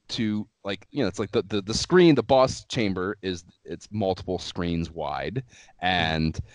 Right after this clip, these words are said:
Speaker 1: you're not fast enough to really catch up to him, but he definitely just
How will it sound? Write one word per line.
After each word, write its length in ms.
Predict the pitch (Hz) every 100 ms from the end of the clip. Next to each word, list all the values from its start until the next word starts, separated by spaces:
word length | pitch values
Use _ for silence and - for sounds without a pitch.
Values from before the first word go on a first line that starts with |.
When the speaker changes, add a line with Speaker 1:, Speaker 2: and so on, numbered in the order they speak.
| - -
Speaker 1:
you're 100 | 117
not 240 | 143 -
fast 480 | - 120 117 127 127
enough 200 | 107 -
to 80 | 117
really 180 | 104 98
catch 260 | - 92
up 160 | 135 -
to 180 | 113 85
him, 220 | 78 87 - _ _
but 120 | 107
he 220 | 104 113 104 - _ _ _ _
definitely 480 | 131 127 131 117 101
just 180 | 104